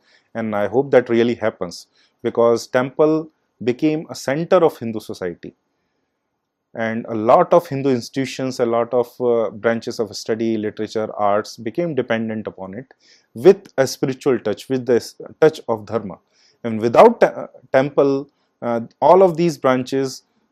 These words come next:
like, mm, uh, lost children, they go, uh, their own way without any spiritual connection to other disciplines, without any spiritual connection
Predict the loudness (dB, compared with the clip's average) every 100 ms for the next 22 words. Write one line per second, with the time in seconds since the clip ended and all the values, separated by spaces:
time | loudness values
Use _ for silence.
0 | _ -2 2 2 -2 _ -14 -14 _ _
1 | _ -14 -10 -8 -10 -12 -14 -16 -18 -20
2 | _ _ -2 2 2 0 0 2 2 -4
3 | -8 _ _ _ _ _ _ _ _ _
4 | 0 4 6 4 4 6 8 6 2 -6
5 | -12 -10 -10 -12 -16 -20 -20 _ _ _
6 | _ _ 2 4 4 2 -2 0 0 0
7 | -6 _ -2 2 4 2 -2 -4 -6 -8
8 | -4 -4 -2 -6 -6 -10 -8 -6 -2 2
9 | 2 2 -6 -8 -6 -6 -6 -4 0 0
10 | 0 -6 -4 -6 -8 -8 -6 -4 -4 -4
11 | -8 -10 -10